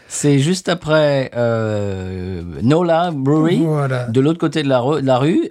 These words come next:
Speaker 1: et juste avant Urban South, qui est de l'autre côté de la rue,
Speaker 2: Voilà.
Speaker 1: c'est-à-dire du même côté que,
Speaker 2: C'est
Speaker 1: que,
Speaker 2: ça,
Speaker 1: que
Speaker 2: donc,
Speaker 1: Nola. Voilà.
Speaker 2: c'est rare qu'on donne des adresses, mais comme il n'y a pas grand-chose d'autre à dire, bon, sur, sur la brasserie,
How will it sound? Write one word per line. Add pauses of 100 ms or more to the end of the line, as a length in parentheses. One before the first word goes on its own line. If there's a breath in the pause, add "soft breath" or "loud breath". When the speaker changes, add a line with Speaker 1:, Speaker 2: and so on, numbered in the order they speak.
Speaker 1:
et
juste
avant
Urban
South,
qui
est
de
l'autre
côté
de
la
rue,
Speaker 2:
Voilà.
Speaker 1:
c'est-à-dire
du
même
côté
que,
Speaker 2:
C'est
Speaker 1:
que,
Speaker 2:
ça,
Speaker 1:
que
Speaker 2:
donc,
Speaker 1:
Nola.
Voilà.
Speaker 2:
c'est
rare
qu'on
donne
des
adresses,
mais
comme
il
n'y
a
pas
grand-chose
d'autre
à
dire,
bon,
sur,
sur
la
brasserie,